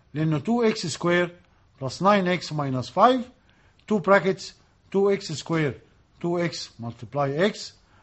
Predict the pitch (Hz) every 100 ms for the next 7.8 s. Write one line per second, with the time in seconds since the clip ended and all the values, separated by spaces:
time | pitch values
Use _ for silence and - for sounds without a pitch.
0 | _ - 233 254 220 170 160 - 123 170
1 | 175 156 160 156 - _ _ - 123 120
2 | 165 196 226 - _ _ _ _ 123 160
3 | 170 160 _ _ _ 180 185 185 - 156
4 | 156 139 120 151 147 143 - _ _ -
5 | 123 - 165 - 120 - 120 - 160 208
6 | 226 - _ _ _ _ _ _ _ 127
7 | 220 240 208 196 202 202 202 175